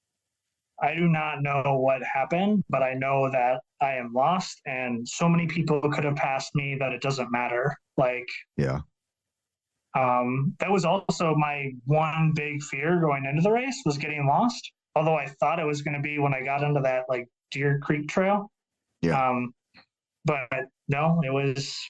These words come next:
Speaker 1: in Nemo, South Dakota. And
Speaker 2: <laughs>
Speaker 1: I was so upset. Like, I was just thinking, like, how many people passed me? Because when I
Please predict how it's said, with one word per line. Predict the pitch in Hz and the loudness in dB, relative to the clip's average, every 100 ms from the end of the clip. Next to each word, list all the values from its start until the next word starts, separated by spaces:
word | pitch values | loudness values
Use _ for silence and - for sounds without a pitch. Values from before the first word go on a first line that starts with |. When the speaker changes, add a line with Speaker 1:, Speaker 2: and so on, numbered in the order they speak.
| - _ _ - | -18 _ _ -6
Speaker 1:
in | 131 123 | -2 -2
Nemo, | 123 139 156 156 | 0 2 2 2
South | - 147 151 | 2 0 0
Dakota. | 160 156 135 120 117 131 - _ _ - - | 0 0 0 -2 -4 -6 -10 _ _ -8 -2
And | 139 135 127 127 139 | -2 0 -2 0 0
Speaker 2:
<laughs> | - 113 - _ _ _ _ - - _ _ _ _ _ _ - | 0 -2 -4 _ _ _ _ -14 -14 _ _ _ _ _ _ -2
Speaker 1:
I | 170 | 2
was | 190 180 170 - - _ | 2 2 -2 -10 -14 _
so | - - - - - 139 135 139 | -14 -12 -10 -12 -6 0 2 2
upset. | 123 - 117 113 - | 0 -4 -4 -4 -2
Like, | 139 127 123 - - _ _ | 0 0 -4 -10 -14 _ _
I | 151 | -2
was | 143 | -2
just | 143 - | -2 -4
thinking, | 147 139 139 | -4 -4 0
like, | 135 127 | 0 0
how | - | 0
many | 160 165 | 2 0
people | 160 170 165 | -2 0 0
passed | 156 147 143 - | 0 0 -2 -4
me? | 147 147 143 | -4 -4 -4
Because | 139 156 143 | -4 -2 0
when | 147 | 0
I | 143 | -2